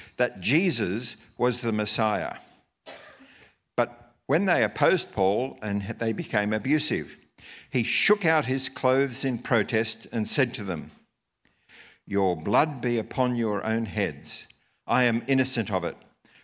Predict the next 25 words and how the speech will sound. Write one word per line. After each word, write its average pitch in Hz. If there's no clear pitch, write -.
From 104
now 131
on, 123
I 107
will 104
go 113
to 113
the 101
Gentiles." 85
Then 143
Paul 160
left -
the 107
synagogue 104
and 113
went 160
next 156
door 143
to 139
the 113
house 110
of, 110
uh, 110
Titius 110
Justus, -